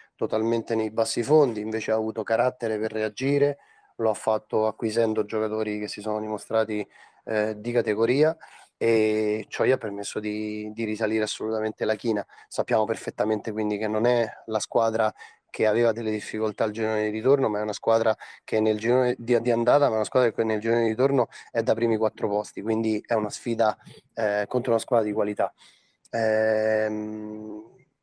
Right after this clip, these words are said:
per ciò che concerne, quindi l'avversario, sappiamo perfettamente che è un avversario di qualità. Per ciò che concerne la tipologia di, di partita, invece, eh, sarà un bel derby,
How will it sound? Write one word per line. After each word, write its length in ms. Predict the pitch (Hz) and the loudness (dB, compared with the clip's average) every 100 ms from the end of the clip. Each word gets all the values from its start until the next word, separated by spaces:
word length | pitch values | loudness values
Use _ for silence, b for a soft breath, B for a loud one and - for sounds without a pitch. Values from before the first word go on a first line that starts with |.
| _ _ _ _ _ _ _ | _ _ _ _ _ _ _
per 160 | 131 | -4
ciò 160 | - 143 | 2 2
che 100 | 135 | 4
concerne, 720 | 143 135 - 147 143 135 127 | 4 2 4 4 4 4 2
quindi 240 | 123 135 120 | 2 2 4
l'avversario, 640 | 120 117 117 - 147 139 | 2 2 -2 0 0 2
sappiamo 300 | 117 - 113 | -2 0 0
perfettamente 520 | 110 - 110 113 113 | -2 -8 -4 -2 0
che 80 | 113 | 0
è 20 | |
un 60 | 113 | 0
avversario 340 | 107 - 113 | -2 -2 0
di 60 | 110 | 0
qualità. 260 | 110 104 101 - | 2 0 -2 -4
Per 100 | 127 | 0
ciò 140 | 156 | 4
che 60 | 151 | 4
concerne 440 | 156 147 156 123 | 4 4 4 4
la 100 | 113 | 2
tipologia 520 | 113 120 120 117 139 | 2 2 2 4 2
di, 440 | 127 127 127 127 123 B B B B | 4 2 4 4 2 B B B B
di 140 | - 123 | 0 4
partita, 500 | 135 - 143 147 127 | 4 2 2 4 4
invece, 580 | 120 120 123 123 110 b b b | 2 2 4 6 4 b b b
eh, 1000 | - 113 110 110 110 110 110 110 107 107 107 | -2 2 4 4 4 4 4 6 6 4 2
sarà 220 | 135 135 | 2 2
un 60 | 131 | 4
bel 140 | 127 | 2
derby, 440 | 127 180 143 113 | 6 4 4 0